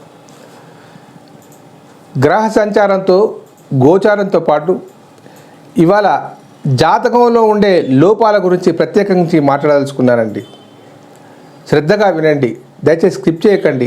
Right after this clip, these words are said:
ఎందుకంటే మంచి విషయం చెప్పబోతున్నాను నేను. వృశ్చిక రాశి వారు ఎవరైతే ఉన్నారో వారికి మనకు గ్రహాల ప్రకారంగా రవి మూడ వెంట ఉన్నాడు.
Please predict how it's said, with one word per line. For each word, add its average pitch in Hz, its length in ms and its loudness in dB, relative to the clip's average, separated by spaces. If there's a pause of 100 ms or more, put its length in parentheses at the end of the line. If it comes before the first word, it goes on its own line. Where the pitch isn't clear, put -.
ఎందుకంటే 180 360 0
మంచి 165 240 -2
విషయం 170 260 0
చెప్పబోతున్నాను 113 720 -4
నేను. 101 160 -12 (2250)
వృశ్చిక 160 360 0
రాశి 240 240 0
వారు 202 180 2
ఎవరైతే 190 380 0
ఉన్నారో 151 340 0 (720)
వారికి 160 340 0 (1080)
మనకు 175 300 0
గ్రహాల 196 360 0 (100)
ప్రకారంగా 156 500 0 (960)
రవి 190 320 0
మూడ 190 240 2
వెంట 156 160 0 (120)
ఉన్నాడు. 107 300 -2